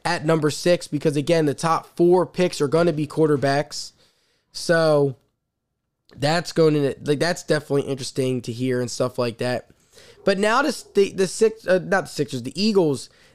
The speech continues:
the Eagles needed to, they, the Eagles have a lot of holes on their team. I'm not gonna lie to you, they do. The Eagles, they need offensive lineman help. They need a legit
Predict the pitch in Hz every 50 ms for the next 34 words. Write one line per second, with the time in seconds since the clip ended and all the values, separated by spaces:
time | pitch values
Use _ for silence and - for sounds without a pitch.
0 | _ - 151 - - 190 233 247 262 277 262 208 156 170 185 196 202 196 196 190
1 | 185 160 - _ - - - _ _ _ - - - 202 196 185 180 175 170 151
2 | - 180 175 - 208 262 262 294 294 - 247 233 190 180 151 160 165 165 175 170
3 | 147 131 - 165 165 165 160 151 139 127 - - - - - _ _ _ _ _
4 | _ _ _ - 151 170 175 175 165 165 156 147 139 - - 170 160 151 131 127
5 | 139 185 220 220 220 - 202 190 190 185 190 185 180 - 147 143 139 151 156 151
6 | 135 165 160 143 120 104 - _ - - - - _ _ _ _ - 143 - -
7 | 190 220 226 220 247 240 240 226 175 - - - 180 180 180 185 208 233 226 220
8 | 214 220 214 - 220 208 - 220 185 180 185 175 175 170 165 156 151 160 156 160
9 | - - _ - 160 160 156 156 165 185 202 220 214 208 196 180 175 160 139 127
10 | 143 180 196 185 - _